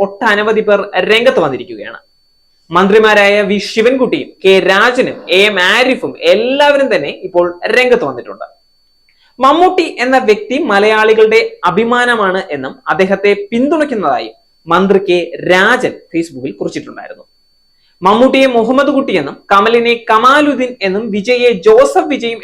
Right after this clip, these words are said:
എന്നും വിളിക്കുന്ന സംഘി രാഷ്ട്രീയം ഇവിടെ വില പോവില്ല, ഇത് കേരളമാണ് എന്നാണ്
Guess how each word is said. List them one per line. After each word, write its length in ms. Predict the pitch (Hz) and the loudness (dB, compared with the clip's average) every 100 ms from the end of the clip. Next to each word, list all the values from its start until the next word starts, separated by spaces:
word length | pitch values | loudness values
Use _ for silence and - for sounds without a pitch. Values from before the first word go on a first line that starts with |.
| 196 | -6
എന്നും 160 | 202 | -4
വിളിക്കുന്ന 340 | 185 185 175 196 - _ _ - - | -2 -2 -4 -6 -8 _ _ -8 -2
സംഘി 380 | 240 277 339 392 | 0 2 4 4
രാഷ്ട്രീയം 440 | 220 - 175 139 - 175 | 2 -2 -6 -6 -6 -4
ഇവിടെ 180 | 180 202 160 | 2 2 2
വില 160 | 185 233 269 | 0 2 4
പോവില്ല, 300 | 254 156 117 - _ - | 4 2 -4 -10 _ -4
ഇത് 120 | 170 190 190 202 | 0 0 0 0
കേരളമാണ് 640 | 190 240 269 208 135 113 - _ _ - | 2 2 2 0 -2 -10 -18 _ _ -4
എന്നാണ് 320 | 311 262 139 | 0 0 -2